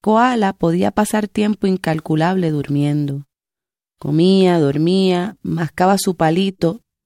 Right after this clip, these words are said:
no hacía nada más. Nunca se le conocieron hijos, nunca tuvo una amante asidua, ni siquiera una infrecuente.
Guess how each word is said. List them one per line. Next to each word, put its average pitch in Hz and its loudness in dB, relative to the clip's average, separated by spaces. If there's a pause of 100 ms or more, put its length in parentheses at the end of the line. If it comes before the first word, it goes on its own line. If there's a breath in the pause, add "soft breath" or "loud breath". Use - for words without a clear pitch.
no 185 0
hacía 214 -2
nada 185 -4
más. 143 -10 (1000)
Nunca 233 4
se 202 -2
le 175 0
conocieron 180 0
hijos, 190 -2 (440)
nunca 208 0 (140)
tuvo 202 2
una 185 0
amante 185 -2
asidua, 175 -4
ni 185 -4
siquiera 196 -6
una 196 -2
infrecuente. 165 -6